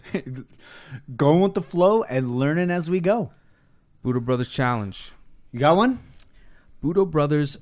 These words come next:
Speaker 1: Challenge this week is to work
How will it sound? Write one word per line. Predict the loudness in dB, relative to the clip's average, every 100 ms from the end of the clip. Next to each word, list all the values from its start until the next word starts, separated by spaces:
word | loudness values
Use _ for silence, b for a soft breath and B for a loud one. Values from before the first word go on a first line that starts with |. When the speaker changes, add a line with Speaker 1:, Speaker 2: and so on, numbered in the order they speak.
| -18
Speaker 1:
Challenge | -16 -8 -6 -4 -4 -4 -6 -12 -20 -20 _ _
this | -10 -10 -10
week | -8 -8 -10 _ _ -20 -20 _ _ _
is | -6 -6 -6 -12 -20 _ -18
to | -10 -6 -4 -6 -8 -16 _ _ _ -20 -20 _ _ _ _ -16
work | -6 -4 -4 -8 -18